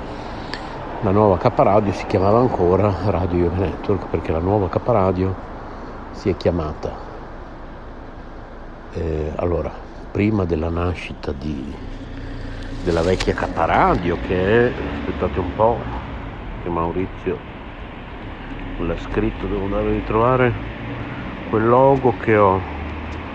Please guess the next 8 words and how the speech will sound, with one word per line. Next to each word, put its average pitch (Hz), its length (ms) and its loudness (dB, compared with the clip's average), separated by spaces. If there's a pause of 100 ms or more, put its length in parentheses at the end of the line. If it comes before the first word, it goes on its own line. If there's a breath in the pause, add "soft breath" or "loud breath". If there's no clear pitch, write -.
(800)
creato 117 480 4
sulla 101 280 2
base 104 480 4 (2250)
della 82 200 -2
scritta 80 340 -8
di 78 60 -4
Maurizio, 69 560 -8
appunto. - 340 -12